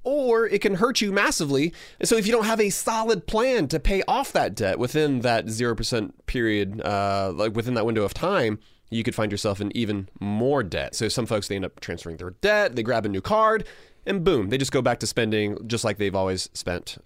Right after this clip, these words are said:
Uh, and this, of course, means that you're just digging yourself in a, into a much deeper hole. It's basically a balance transfer card done right. It can provide relief and it, it can accelerate debt payoff, but you've gotta be careful. And I hate that this per-, I, I keep wanting to say Scott, but it's not Scott. This person's anonymous.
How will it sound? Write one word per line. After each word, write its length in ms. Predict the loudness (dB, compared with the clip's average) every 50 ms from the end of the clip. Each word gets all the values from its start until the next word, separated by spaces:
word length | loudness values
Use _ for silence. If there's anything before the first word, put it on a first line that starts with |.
| -8 -8
Uh, 140 | -6 -4 -4
and 100 | -4 -4
this, 140 | -4 -4 -6
of 80 | -8 -4
course, 240 | -4 -4 -4 -2 -4
means 200 | -4 -2 -2 -2
that 100 | -2 -2
you're 100 | -2 -2
just 200 | -2 -4 -2 -2
digging 300 | 0 0 0 0 0 0
yourself 340 | 0 0 0 0 -2 -2 -2
in 80 | -2
a, 260 | -2 -2 -4 -4 -4 -6
into 240 | -4 -2 0 0
a 60 | 0 0
much 240 | 0 -2 -2 -4
deeper 240 | -4 -6 -4 -4 -6
hole. 420 | -4 -2 0 0 2 2 0 0 -4 -8 -18 -20 -20 -20 -20 _
It's 100 | -2 0
basically 400 | 2 2 2 2 2 2 2 4
a 120 | 2 2 0
balance 400 | 0 2 2 4 4 2 0 0
transfer 240 | -2 -2 -4 -2
card 260 | -2 0 2 2 2 2
done 220 | 0 2 2 0
right. 640 | 0 0 0 0 0 0 0 -2 -2 -4 -6 -6 -8 -14 -20 _ -6
It 100 | -4 -2
can 120 | 0 0 0
provide 380 | 0 2 2 2 2 0 0
relief 380 | -2 -4 -2 -2 -2 -2 -4 -4
and 100 | -4 -4
it, 140 | -6 -6 -8 _ -8
it 100 | -6 -4
can 480 | -2 -2 0 0 0 0 0 -2 -6 -6
accelerate 600 | -6 -4 -2 -2 0 0 0 -2 -4 -6 -6 -4
debt 220 | -4 -4 -4 -4
payoff, 340 | -4 -2 0 0 0 0 -2
but 120 | -4 -6 -6
you've 180 | -8 -8 -4
gotta 260 | 0 0 2 2 2
be 100 | 0 -2
careful. 360 | -4 -2 -2 -4 -2 -2 -4 -2
And 80 | -2
I 60 | -2
hate 320 | -2 -2 -2 -2 -2 -2 -2
that 260 | 0 0 0 0 -2 -8 -16 -20 -18 -18 -18 -18 -8 -4
this 180 | -2 -2 -2 -4
per-, 320 | -8 -6 -2 0 0 0 0
I, 120 | 0 -2
I 640 | -2 -4 -8 -12 -14 -14 -14 -18 -20 -20 -16 -14 -6
keep 160 | -6 -4 -2
wanting 160 | -2 -4 -4
to 60 | -4
say 120 | -4 -4 -4
Scott, 200 | -4 -4 -4 -4
but 80 | -2
it's 100 | 0 2
not 160 | 4 4 4 4
Scott. 180 | 2 0 0
This 100 | 0 0
person's 280 | 0 0 0 0 0 0
anonymous. 440 | 2 2 2 2 2 0 -2 -4